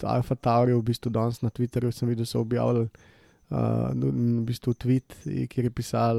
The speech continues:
eh, Gasly, ehm, a ne, se pravi, daje deset pro-, sto deset procentov ven iz avta.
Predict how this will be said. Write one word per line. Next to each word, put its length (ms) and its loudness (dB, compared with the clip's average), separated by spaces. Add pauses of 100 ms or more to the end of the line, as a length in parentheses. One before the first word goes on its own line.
eh, 280 -2
Gasly, 540 4 (300)
ehm, 520 -2 (180)
a 140 -4
ne, 200 0
se 180 -10
pravi, 360 -2
daje 460 -2
deset 420 -2
pro-, 200 -4 (360)
sto 260 0
deset 320 0
procentov 580 0
ven 140 2
iz 120 0
avta. 400 -2